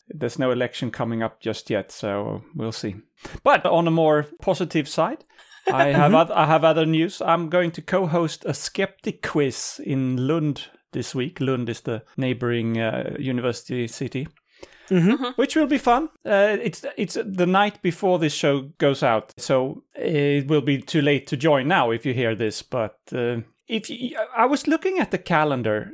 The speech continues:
Speaker 1: the events calendar that we have, and this Wednesday is, uh, really a killer. I think there are eight or ten different events in Europe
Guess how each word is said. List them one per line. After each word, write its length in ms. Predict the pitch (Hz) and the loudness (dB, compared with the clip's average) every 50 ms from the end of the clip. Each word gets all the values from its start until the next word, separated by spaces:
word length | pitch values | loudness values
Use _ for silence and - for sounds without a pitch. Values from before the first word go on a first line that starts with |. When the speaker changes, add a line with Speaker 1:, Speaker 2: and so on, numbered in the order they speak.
| 403 427 | -12 -8
Speaker 1:
the 180 | - 147 147 | -2 0 0
events 320 | 143 143 175 156 147 - - | 2 2 2 0 0 -2 -4
calendar 420 | - 143 117 107 104 107 104 101 98 | -2 -2 -2 -2 -2 -2 -2 -2 -2
that 180 | 107 104 - - | -2 -4 -4 -4
we 120 | 117 104 | -6 -4
have, 320 | 104 113 101 98 98 113 _ _ _ _ _ _ _ _ - | -2 -4 -4 -4 -6 -10 _ _ _ _ _ _ _ _ 0
and 420 | - 151 151 156 156 156 147 151 - - _ _ - | 2 4 4 4 4 2 0 -2 -6 -16 _ _ -2
this 220 | 220 233 220 - | -2 -2 0 0
Wednesday 680 | 190 196 214 202 190 - - - 135 110 - - - _ _ _ - | 2 2 2 2 2 -2 -2 0 0 0 -2 -4 -10 _ _ _ 0
is, 320 | 147 147 143 143 - - | 2 2 2 2 2 2
uh, 420 | 175 143 143 139 139 135 151 160 - | 4 4 4 4 4 2 2 0 -4
really 440 | 160 156 151 175 202 190 175 151 143 | -4 -2 0 0 2 2 2 2 2
a 60 | 131 | 2
killer. 400 | 127 - - 208 180 151 131 123 | 0 0 0 2 2 4 2 2
I 100 | 147 143 | 2 0
think 220 | 143 - 185 185 185 | 0 0 -2 -2 2
there 180 | 185 175 151 | 2 4 6
are 220 | 147 151 151 - - _ - 180 | 6 4 4 2 -4 _ 0 0
eight 400 | 180 190 175 - - - - _ | 0 0 0 -4 -8 -18 -16 _
or 200 | - - 156 139 - - | -4 -2 -2 -2 -2 -4
ten 480 | - - - 175 160 147 127 127 120 117 - _ _ _ _ _ - | -8 -2 2 2 2 2 2 -2 -6 -8 -10 _ _ _ _ _ 0
different 380 | 165 165 156 - 170 147 131 156 | 0 0 0 2 0 -2 0 -2
events 520 | 139 135 147 131 127 131 - - - - - | -2 -2 -2 -2 -4 -6 -10 -14 -14 -8 -4
in 300 | 180 151 143 139 135 135 | -2 0 0 2 0 0
Europe 440 | 135 135 135 147 143 131 117 117 | 0 0 0 2 2 2 0 -2